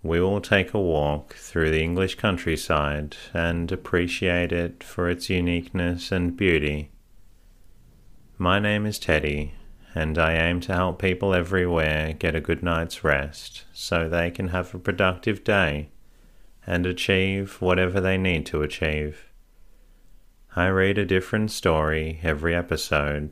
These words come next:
to help you get a good night's rest. It is designed to play in the background as you slowly fall asleep.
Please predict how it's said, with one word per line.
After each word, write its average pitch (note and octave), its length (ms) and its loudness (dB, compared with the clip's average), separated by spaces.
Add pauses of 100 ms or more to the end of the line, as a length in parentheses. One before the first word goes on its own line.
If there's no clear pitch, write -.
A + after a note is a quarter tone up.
(200)
to - 180 -4
help E2+ 380 -2
you D#2 420 0
get E2 180 -2
a E2+ 80 0
good E2+ 280 2
night's F2 360 0
rest. D2+ 580 0 (1200)
It F2+ 160 0
is F#2 120 0
designed F#2 680 2
to B2 100 -2
play E2+ 320 0
in F2+ 140 0
the F#2 40 0
background D2+ 920 0
as D#2 280 -2
you E2+ 120 -4
slowly F2+ 460 0
fall D2+ 540 -2
asleep. D#2 640 -2